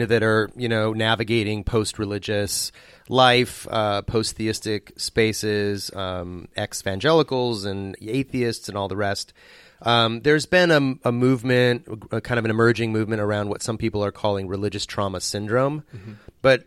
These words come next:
Speaker 1: you've expressed to me some reservations about this terminology,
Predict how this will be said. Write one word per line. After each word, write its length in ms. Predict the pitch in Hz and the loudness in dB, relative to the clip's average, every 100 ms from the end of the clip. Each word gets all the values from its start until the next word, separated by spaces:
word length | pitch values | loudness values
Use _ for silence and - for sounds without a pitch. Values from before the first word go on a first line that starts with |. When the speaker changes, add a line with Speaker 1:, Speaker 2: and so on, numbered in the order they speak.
| _ | _
Speaker 1:
you've 280 | 139 180 156 | 2 4 4
expressed 520 | 120 - 120 117 - | 0 2 2 2 -4
to 80 | 117 | -2
me 220 | 127 127 | 0 0
some 180 | - 113 | 0 -2
reservations 600 | 110 107 110 - 107 101 | 0 0 0 -2 -6 -6
about 260 | 95 104 | -2 -2
this 120 | 104 104 | -2 -8
terminology, 920 | - 107 104 104 104 92 95 92 110 | -4 -4 0 0 0 -2 -6 -4 -6